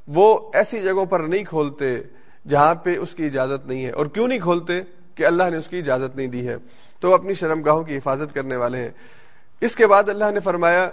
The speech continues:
کہ وہ اپنی امانتوں کا لحاظ رکھتے ہیں، اپنی امانتوں کا پاس رکھتے ہیں۔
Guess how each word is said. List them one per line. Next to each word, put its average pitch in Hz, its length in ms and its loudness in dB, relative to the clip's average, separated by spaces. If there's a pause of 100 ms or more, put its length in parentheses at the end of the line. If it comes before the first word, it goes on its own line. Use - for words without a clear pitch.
(140)
کہ 180 100 0
وہ 185 160 2
اپنی 190 440 -6
امانتوں 165 520 0
کا 180 140 -2
لحاظ 135 380 0
رکھتے 127 340 -8
ہیں، 117 140 -8 (480)
اپنی 170 280 2
امانتوں 160 440 -2
کا 185 120 -2
پاس 147 360 0
رکھتے 131 320 -10
ہیں۔ 123 120 -8